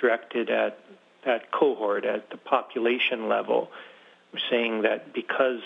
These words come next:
those risk calculators are also calculators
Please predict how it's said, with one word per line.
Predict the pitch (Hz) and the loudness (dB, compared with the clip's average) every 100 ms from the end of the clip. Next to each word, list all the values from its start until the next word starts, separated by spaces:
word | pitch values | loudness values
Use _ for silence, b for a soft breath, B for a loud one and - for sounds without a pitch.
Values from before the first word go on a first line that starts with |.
| 269 165 | -6 0
those | 120 110 | 0 4
risk | 127 - - | 2 2 0
calculators | 135 123 - 117 117 113 110 - - B B _ - | 0 0 -2 0 2 2 -2 -4 -12 B B _ -4
are | 120 131 | -2 0
also | 135 139 - 127 - - - | 0 0 0 -2 -2 -12 0
calculators | 123 117 - 120 113 113 | 0 0 0 2 4 2